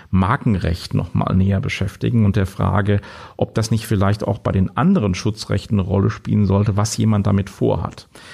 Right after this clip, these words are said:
Also wenn jemand vorhat, tatsächlich, äh, das Urheberrecht auch als Lebensgrundlage Wirtschaft, zur wirtschaftlichen Verwertung zu benutzen, warum soll man das dann nicht stärker schützen können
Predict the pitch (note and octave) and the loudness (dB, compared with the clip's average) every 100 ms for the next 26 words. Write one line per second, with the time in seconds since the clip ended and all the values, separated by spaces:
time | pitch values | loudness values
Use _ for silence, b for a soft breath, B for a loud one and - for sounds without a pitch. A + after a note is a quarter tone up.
0 | B - F#2+ F#2 A2 A2 A2 G#2+ G2+ - | B 0 2 2 2 2 2 2 0 0
1 | B2 A2 A2 G#2 - A2+ A2+ - B B | 2 2 0 -4 -2 -2 -2 -4 B B
2 | B B - - - - - B2+ A#2 G#2+ | B B -4 -2 0 -2 0 2 4 4
3 | G2+ G#2 G#2+ - G#2 - - F2+ - - | 2 0 -2 -2 -2 -2 -4 -4 -4 -8
4 | - - G2+ B2+ A#2+ - - A2+ A2 G2+ | -8 -2 2 2 0 -2 -2 0 0 0
5 | G2+ A2 G#2+ G#2 F#2 G#2 - A#2 - - | 2 2 4 2 2 -2 -2 -6 -8 -6
6 | G2+ A2+ B2 A2 G2 - F#2 A2 E3 G2 | -2 0 -2 0 0 0 0 0 0 0
7 | F#2 - - F2 F2 F#2 - - B2+ B | -2 -4 -4 0 2 2 0 0 0 B
8 | B B F2+ G#2+ A2 A#2+ G#2 G#2+ F#2+ F#2 | B B 0 2 4 2 2 0 0 0
9 | - G#2+ B2 - G#2 G#2 - A2 - G2 | 0 -2 0 -2 -4 -6 -6 -4 -2 -2
10 | - G#2+ G#2+ C3 | 0 0 2 2